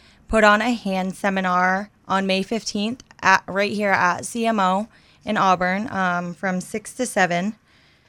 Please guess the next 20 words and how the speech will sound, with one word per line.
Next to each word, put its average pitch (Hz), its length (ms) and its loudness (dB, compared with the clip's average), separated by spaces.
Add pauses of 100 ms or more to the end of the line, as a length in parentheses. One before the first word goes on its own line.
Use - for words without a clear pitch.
(120)
And 196 240 0
it's 196 180 -4
free, 208 420 -2 (460)
free 226 220 -6
to 240 140 -6
the 233 100 -4
community. 202 600 -2
So 180 580 -2 (440)
they're 196 400 -2
gonna 196 220 -4
discuss 196 580 -4
common 190 400 -4
causes 185 340 -6
of 185 120 -10
hand 240 300 -2
pain, 247 420 -2
can 214 180 -6
answer 185 300 -8
any 185 160 -6
questions, 220 880 -2